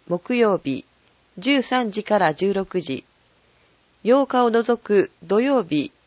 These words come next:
十時から十二時。ところ、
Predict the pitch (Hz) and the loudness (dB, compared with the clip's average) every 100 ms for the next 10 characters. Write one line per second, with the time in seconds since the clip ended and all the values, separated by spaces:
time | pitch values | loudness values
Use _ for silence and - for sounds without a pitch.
0 | _ _ 180 269 277 202 175 196 175 135 | _ _ -4 0 0 -2 -4 0 0 0
1 | 170 190 180 170 135 127 _ _ _ _ | -2 -4 -4 -4 -6 -8 _ _ _ _
2 | _ _ _ _ _ _ _ _ _ 214 | _ _ _ _ _ _ _ _ _ -2
3 | 254 226 208 - | 0 4 4 4